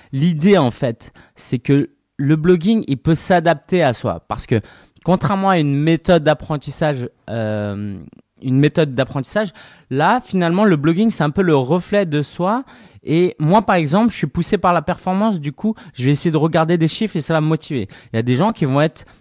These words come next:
motivés par le relationnel, le nombre de personnes qui peuvent, euh, aider, les commentaires que les gens vont laisser. Donc, ils vont travailler leur blog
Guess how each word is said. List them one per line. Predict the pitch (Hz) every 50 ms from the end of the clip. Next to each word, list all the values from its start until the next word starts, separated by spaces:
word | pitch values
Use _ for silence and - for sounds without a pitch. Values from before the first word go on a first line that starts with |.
| _ _
motivés | 135 135 147 147 - - 165 151 185 214
par | 208 - - 165 170 160
le | 147 143
relationnel, | 143 123 151 175 180 180 170 - - 190 175 135 110 110 113
le | 117 113 117 117
nombre | 113 123 143 175 185 175
de | 175
personnes | 170 - 190 170 - - 190 185
qui | 175 -
peuvent, | 156 - 175 175 156 151 - - - - _ - -
euh, | 127 135 135 - -
aider, | - 180 196 160 151 170 170 160
les | 147 143 127
commentaires | - - 180 175 180 180 180 - 190 -
que | -
les | - 180
gens | 156 180 185 185
vont | 165 175 175
laisser. | 180 180 170 - 247 247
Donc, | 185 165 175 175 - - - _ _ _ _ _ _ _ _ _ _ _ _ _ _ _ -
ils | 127
vont | 117 139 147
travailler | - - - 175 170 175 185 175 170
leur | 160 131 127
blog | 127 123 135 160 185 220 220 147 113